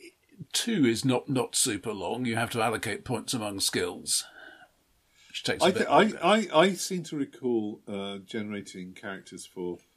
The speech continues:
Speaker 2: RuneQuest three, um, in a group. Again, the issue being that, uh, only the G M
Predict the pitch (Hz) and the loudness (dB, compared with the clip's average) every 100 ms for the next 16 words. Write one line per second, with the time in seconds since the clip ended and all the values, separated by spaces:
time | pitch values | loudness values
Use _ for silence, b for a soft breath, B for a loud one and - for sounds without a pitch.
0 | _ _ _ 107 101 95 - - - - | _ _ _ -6 -6 -2 -2 -2 -4 -12
1 | - 127 104 82 76 _ _ _ _ 85 | 0 4 4 2 -6 _ _ _ _ -2
2 | 82 80 80 82 87 _ _ _ - 104 | 0 0 -4 -12 -20 _ _ _ -6 -4
3 | 92 - 82 - - 127 156 135 104 113 | -2 0 -2 -4 -6 2 4 4 0 -4
4 | 113 110 - 98 92 101 95 95 92 85 | 0 0 0 -4 -2 -2 0 0 -2 -2
5 | - 92 92 104 107 98 90 90 95 - | -4 0 0 -2 -6 -4 -4 -6 -8 -2
6 | 92 82 - 98 87 82 | 0 0 -2 -2 -2 -6